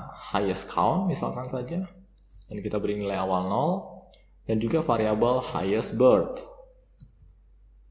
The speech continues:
Dan kita beri nilai awal nol juga. Berikutnya kita akan melakukan operasi perulangan for loop, ya. For i in range, ya.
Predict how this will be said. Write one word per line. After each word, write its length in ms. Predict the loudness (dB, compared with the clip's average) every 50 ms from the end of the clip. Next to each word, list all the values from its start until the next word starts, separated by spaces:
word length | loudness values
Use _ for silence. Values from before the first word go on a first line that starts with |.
| -20 -20 -20 -18 -14
Dan 240 | -12 -10 -10 -10 -10
kita 240 | -10 -8 -6 -4 -4
beri 240 | -2 -2 -4 -2
nilai 240 | -2 -2 -2 -2 -2
awal 320 | -2 -2 -2 -2 -2 -4 -4
nol 240 | -6 -6 -8 -8
juga. 400 | -6 -8 -4 0 0 0 -2 -4 -8 -14 -18 -20 -20 -20 -20 _ _ _ _ _ _ _ _ _ _ _ _ _ _ _ _ _ _ _ _ _ _ _ _ _ _ _ _ _ -20 -12 -8
Berikutnya 400 | -8 -4 -2 -2 -2 -2 -2 -2
kita 160 | -2 -2 -2
akan 140 | -4 -4 -2
melakukan 440 | 0 0 0 0 0 0 0 0 0 -4 -6 -8 -10 -12 -12 -14 -16 -18 -20 -18 -10
operasi 480 | -8 -6 -2 0 0 0 0 -2 -2 0
perulangan 480 | 2 2 2 2 2 0 -2 -4 -2
for 240 | 0 2 2 2 4
loop, 480 | 4 4 4 4 0 -4 -12 -12 -12 -10
ya. 160 | -8 -8 -8 -10 -14 -18 -20 -20 -20 -20 -20 -8
For 400 | -4 -2 -2 -2 -4 -8 -14 -8 -4 -4
i 320 | -4 -4 -6 -10 -8 -4
in 160 | -2 -2 -2 0
range, 400 | 0 0 2 2 0 0 -2 -6 -8
ya. 160 | -8 -8 -8